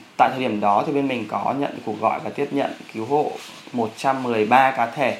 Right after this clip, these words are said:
T T tại, ờ, Hòa Bình. Thì đây là một trong những cái vụ cứu hộ, cứu hộ mà có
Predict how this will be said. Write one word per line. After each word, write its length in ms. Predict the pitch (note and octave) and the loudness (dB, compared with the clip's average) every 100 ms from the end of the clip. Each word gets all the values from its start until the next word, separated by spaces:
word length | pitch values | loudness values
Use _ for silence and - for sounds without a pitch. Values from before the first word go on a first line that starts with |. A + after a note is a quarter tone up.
| - | -8
T 20 | B2 | -4
T 40 | C#3 C3 - | -2 0 0
tại, 340 | A2 - A#1+ | 0 -2 -10
ờ, 100 | A2+ G2+ F#2+ | -10 -8 -8
Hòa 140 | A2 G#2+ | 0 4
Bình. 220 | A#2+ G#2+ - - - - - - - - - - | 4 2 -2 -20 -20 -20 -20 -20 -20 -20 -20 -4
Thì 220 | B2 A#2+ | 2 4
đây 220 | A#2 D3+ | 6 6
là 80 | C3 | 6
một 120 | A2 G#2+ - | 2 -4 -4
trong 120 | B2+ | -4
những 140 | A#2 | -2
cái 100 | B2 | -4
vụ 140 | B2+ C#3+ - | -2 -4 -4
cứu 140 | A2 | -6
hộ, 240 | A#2+ C#3 A#2+ A#2+ - - A2 - | 0 -2 -2 -10 -12 -12 -12 -4
cứu 140 | A#2+ | -2
hộ 220 | C#3 D3 - | 0 0 0
mà 340 | A#2 G#2+ G2+ | 0 2 2
có 200 | G2 F#2+ | 0 -6